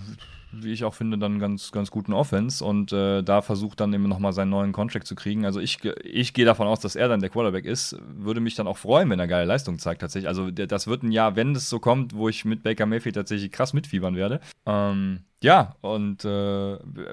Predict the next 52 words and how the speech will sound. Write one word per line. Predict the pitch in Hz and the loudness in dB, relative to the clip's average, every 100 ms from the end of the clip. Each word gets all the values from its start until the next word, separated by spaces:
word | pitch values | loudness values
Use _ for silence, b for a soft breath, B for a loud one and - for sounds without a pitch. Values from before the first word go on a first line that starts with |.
| - | -6
okay, | - 226 | -2 0
bin | 151 | 2
gespannt, | 175 - 196 190 | 0 0 0 0
dass | 160 | -4
du | 180 | -4
da | 165 160 156 | 0 2 2
dann | 147 143 143 | 2 0 0
Brissett | 135 143 151 | 0 -2 -2
siehst. | 110 131 151 - | -2 -2 -4 -6
Äh, | 131 | -4
wir | 123 127 123 123 123 120 123 127 127 | -4 -2 -4 -4 -6 -10 -10 -6 -2
werden, | 135 135 | 0 4
also | 135 143 | 6 6
die | 151 | 4
Rumors, | 151 190 208 139 | 4 6 4 2
die | 113 | 4
gab's | 123 139 | 4 2
ja | |
schon | 127 104 | -4 0
lange, | 120 135 | 2 2
dass | 101 - | -2 -4
Baker | 110 110 | -4 -2
Mayfield | 113 120 | -2 -4
noch, | 107 | -6
noch | 104 | -6
getradet | - - 131 120 | -6 -4 -4 -2
wird. | 123 117 | -2 0
Jetzt | 113 - | -2 -4
sind, | 120 | -4
sind | 107 123 | -4 -4
die | 123 | -6
Panthers, | - 120 135 120 | 0 2 2 -2
das | - | -4
hab | |
ich | 113 - | -2 0
auch | 139 | 0
gesehen, | 123 110 120 104 | 0 0 2 0
wieder, | 131 127 120 113 | 2 4 4 2
wieder | 110 127 113 | -2 -2 0
in | 113 | 0
der | 113 | -2
Verlosung. | - 107 123 135 131 127 B B | -2 -2 0 0 -2 -6 B B
Ähm, | 107 107 101 98 95 - - | 0 2 2 2 0 -2 2
ja, | 139 120 | 4 4
spannend. | - 123 87 - | 4 2 2 -4
Also, | - 147 185 170 - | 0 4 4 2 2
äh, | 135 135 131 123 113 | 4 6 4 2 0
wir | 135 123 | 0 2
wissen | 139 139 127 123 | 0 0 -2 -4
im | - 120 | -4 -4
Endeffekt | 120 107 - | -4 -4 0
nix | 131 139 - | 0 0 -6